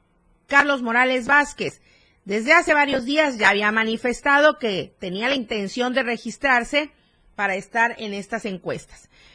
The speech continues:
Patricia Armendáriz, diputada federal, también realizó su registro. Es empresaria chiapaneca, busca ser una de las mujeres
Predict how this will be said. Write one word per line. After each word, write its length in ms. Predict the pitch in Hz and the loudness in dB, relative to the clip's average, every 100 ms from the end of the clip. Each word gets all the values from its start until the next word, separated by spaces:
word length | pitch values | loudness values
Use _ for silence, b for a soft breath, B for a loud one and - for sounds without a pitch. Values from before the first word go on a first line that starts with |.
| b _ | b _
Patricia 500 | 269 269 277 254 302 | 4 4 4 -2 2
Armendáriz, 640 | 262 254 254 262 254 214 165 | 2 2 2 4 4 2 -6
diputada 540 | 208 202 185 214 220 | -8 -6 0 4 2
federal, 500 | - 208 208 247 233 | 0 -2 0 0 0
también 460 | 220 196 175 202 277 | -2 -2 -2 -2 2
realizó 380 | 311 220 240 | 0 0 -4
su 140 | 233 269 | -6 -4
registro. 640 | 233 226 277 - 190 151 _ _ _ _ _ _ _ | -4 -4 -4 -4 -8 -10 _ _ _ _ _ _ _
Es 160 | 226 220 | -8 -4
empresaria 480 | 240 180 240 220 208 | -4 -2 -2 -2 -4
chiapaneca, 640 | 226 202 240 302 - 311 | -6 -4 -2 -2 0 0
busca 320 | 214 233 - | 0 -4 -8
ser 280 | 220 240 226 B B - | -4 -4 -4 B B -10
una 220 | 220 226 | -6 -4
de 100 | 185 | -4
las 200 | 170 160 | -4 -6
mujeres 540 | 185 - 240 185 - | -8 -6 -4 -4 -6